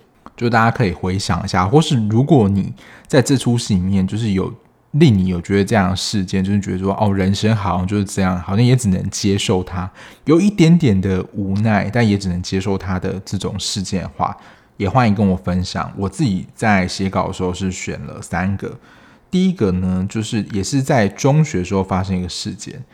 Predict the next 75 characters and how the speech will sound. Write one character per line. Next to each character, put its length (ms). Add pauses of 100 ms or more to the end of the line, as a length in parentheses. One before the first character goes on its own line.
(160)
他 160
这 80
个 160 (160)
其 180
实 300
大 80
家 140
有 140
印 140
象 240
的 60
话， 160
这 140
个 80
事 160
件 140
还 40
蛮 160
明 220
显 240
的， 100 (480)
就 120
是 160
两 220
个 60
同 260
学 120
在 240
传 320
纸 160
条， 400
他 160
试 240
了 60
三 420
次， 380 (420)
还 260
是 220
失 300
败 240
收 280
场。 300 (300)
两 180
个 60
同 180
学 60
在 120
传 300
纸 180
条， 380 (520)
马 120
美 100
就 120
扮 260
演 80
那 160
个 60
学 340
生， 260
就 80
是 280
觉 160
得 80
说， 120
哦， 120
老 200
师 160
这 120
样 160
中 260
断 180
是 120
打 260
断 300
了 200